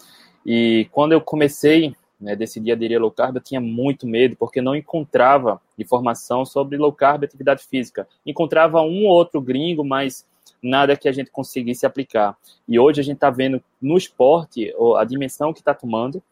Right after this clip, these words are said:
Mari ajudou pra caramba pra que a gente chegasse dentro, né, do evento da maratona. E hoje o que a gente vê nas discussões, mesmo que, ah, o profissional não seja, ah, não concorde com a abordagem low carb pro espo-, pro esporte, mas o nível de discussão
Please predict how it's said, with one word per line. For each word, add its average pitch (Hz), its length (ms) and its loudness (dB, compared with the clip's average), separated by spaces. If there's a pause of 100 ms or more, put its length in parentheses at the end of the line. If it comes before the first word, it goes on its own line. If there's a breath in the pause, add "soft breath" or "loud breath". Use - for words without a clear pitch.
(260)
Mari 117 440 4
ajudou 117 560 2
pra 151 220 -4
caramba 143 400 2
pra 131 120 -6
que 123 100 -6
a 117 40 -6
gente 120 200 -10
chegasse 123 540 -2
dentro, 117 480 -8 (400)
né, 107 180 -2
do 107 200 2
evento 120 320 -2
da 120 80 -2
maratona. 120 640 -2 (320)
E 139 140 2
hoje 165 300 6
o 151 40 -2
que 156 80 -4
a 147 60 2
gente 147 220 -8
vê 143 180 2
nas 175 160 -2
discussões, 143 840 -6 (260)
mesmo 185 400 2
que, 139 440 -2
ah, 113 320 -2
o 104 60 -4
profissional 127 520 -2
não 156 200 -6
seja, 127 580 -4 (540)
ah, 110 140 -2
não 156 140 -2
concorde 165 480 2
com - 80 -4
a 147 40 0
abordagem 127 360 0
low 120 100 2
carb 123 300 0
pro - 120 -10
espo-, - 300 -6
pro 123 200 -4
esporte, 131 540 0
mas 123 260 -4
o 151 80 -6
nível 165 280 -4
de 156 60 -2
discussão 143 600 -10